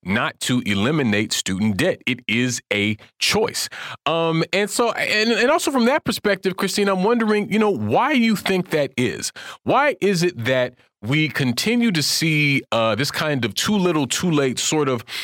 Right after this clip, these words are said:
not even half measure, maybe a quarter measure, uh, from the Biden administration, although certainly his is not the only administration that is guilty of this sort of thing. I mean, to me, it definitely does come off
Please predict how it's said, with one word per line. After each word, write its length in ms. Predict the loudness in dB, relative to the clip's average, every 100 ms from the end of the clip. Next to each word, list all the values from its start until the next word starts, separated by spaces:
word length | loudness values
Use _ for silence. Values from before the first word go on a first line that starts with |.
| -6
not 140 | -2 0
even 200 | 0 0
half 320 | 0 -2 -2
measure, 360 | -2 0 0 0
maybe 320 | 0 0 0
a 140 | 0
quarter 340 | -2 -2 0 2
measure, 460 | 2 0 0 0
uh, 80 | 0
from 340 | -2 -2 -2
the 80 | -2
Biden 340 | 0 0 2 0
administration, 760 | 0 0 -2 -2 -2 -2 -4 -6 -8 -2
although 160 | -2
certainly 560 | 0 0 0 2 2 0
his 420 | 0 0 0 0
is 160 | 0 0
not 260 | -2 -2
the 140 | -4 -2
only 340 | 0 2 2
administration 680 | 2 0 0 0 0 0 0
that 120 | 0
is 100 | 0
guilty 360 | 0 0 0 -2
of 220 | 0 -2 0
this 140 | -2
sort 220 | 0 0
of 100 | -2
thing. 280 | -4 -2 -2 -4 -8 -4
I 80 | 0
mean, 140 | 0
to 100 | 2
me, 160 | 2 4
it 100 | 2
definitely 460 | 0 0 2 2 2
does 360 | 2 2 0
come 260 | -2 0 2
off 240 | 0 0